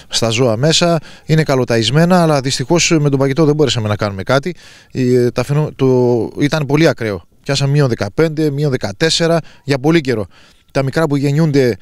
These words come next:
ε, αυτές τις ημέρες είναι πολύ δύσκολο να μπορέσουν να, ε, αντέξουν σε αυτό το κρύο. Τα βοηθήσαμε όσο μπορέσαμε, αλλά δυστυχώς, ε, το πρόβλημα ήταν πολύ μεγάλο. Η απώλεια είναι τεράστια.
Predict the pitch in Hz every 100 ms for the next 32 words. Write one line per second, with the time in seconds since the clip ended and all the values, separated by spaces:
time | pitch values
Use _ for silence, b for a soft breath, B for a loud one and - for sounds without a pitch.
0 | b b 117 113 90 65 73 - - 120
1 | 151 - 123 123 147 151 156 143 156 151
2 | - 120 117 95 110 107 110 104 101 101
3 | 95 B B B 98 92 78 50 50 -
4 | - 117 117 - 120 104 110 107 110 87
5 | B B B B B - 123 127 170 156
6 | 156 147 117 156 175 156 143 131 131 170
7 | - 156 143 135 160 156 147 156 147 113
8 | 117 156 139 127 147 139 139 120 117 143
9 | - 196